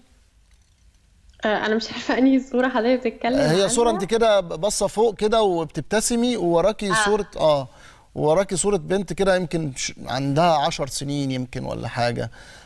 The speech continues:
Speaker 2: و-،
Speaker 1: آه.
Speaker 2: وبتبص كده بذعر للكاميرا، ويعني منطقة الصدر طبعًا عندها متغطية.
Speaker 1: آه، دي كانت ساعة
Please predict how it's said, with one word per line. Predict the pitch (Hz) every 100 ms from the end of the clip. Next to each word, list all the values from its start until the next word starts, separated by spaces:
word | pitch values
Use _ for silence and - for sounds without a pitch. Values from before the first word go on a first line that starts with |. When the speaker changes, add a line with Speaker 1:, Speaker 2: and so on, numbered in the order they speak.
| -
Speaker 2:
و-، | - 139
Speaker 1:
آه. | 135
Speaker 2:
وبتبص | 139 135 139 131 185 -
كده | 160 185
بذعر | 165 139 175 151 123 123
للكاميرا، | 127 127 117 139 135 123 127 131
ويعني | 135 131 127 127 131 123 131 135 -
منطقة | 131 123 160
الصدر | 143 - 156 139
طبعًا | 135 135 131
عندها | 127 139 135 -
متغطية. | 127 120 123 123 120 - - - - - - 214 - - - -
Speaker 1:
آه، | 220 214 214 208
دي | 196 226
كانت | 240 208 208
ساعة | 226 220